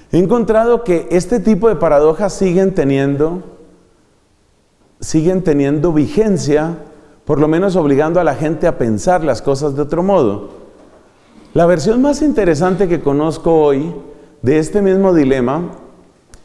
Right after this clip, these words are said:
proviene de una expresión que es la de las tareas macro o las tareas infinitas,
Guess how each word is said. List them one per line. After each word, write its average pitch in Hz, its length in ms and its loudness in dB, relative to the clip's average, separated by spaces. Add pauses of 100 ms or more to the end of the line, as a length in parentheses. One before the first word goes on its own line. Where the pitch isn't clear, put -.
(360)
proviene 190 580 2
de 156 1080 -2 (280)
una 160 1040 0 (1300)
expresión 170 800 0
que 156 240 0
es 156 160 -4
la 175 160 2
de 156 100 0
las 135 300 -2
tareas 143 880 -2 (480)
macro 147 880 0
o 110 260 0
las 110 480 -2
tareas 135 420 0
infinitas, 127 920 -2